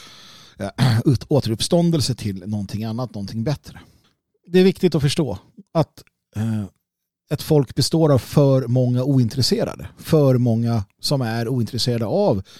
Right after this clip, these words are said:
den politiska styrningen. De är för ointresserade av framtiden på ett samhälleligt, på en samhällelig nivå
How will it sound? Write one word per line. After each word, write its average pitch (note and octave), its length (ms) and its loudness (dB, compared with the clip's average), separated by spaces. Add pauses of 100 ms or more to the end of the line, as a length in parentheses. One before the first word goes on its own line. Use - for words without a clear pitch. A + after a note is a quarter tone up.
(440)
den C#3+ 160 0
politiska A2+ 400 -2
styrningen. A2+ 520 -8 (480)
De D#3 200 -2
är C#3+ 40 0
för D3+ 360 4
ointresserade C#3+ 580 0
av F#2+ 220 -6 (800)
framtiden A#2+ 840 -2 (460)
på D#3 100 -2
ett - 80 0
samhälleligt, D#3+ 960 0
på D#3+ 100 -4
en C#3+ 40 2
samhällelig D3 460 0
nivå F3+ 320 -4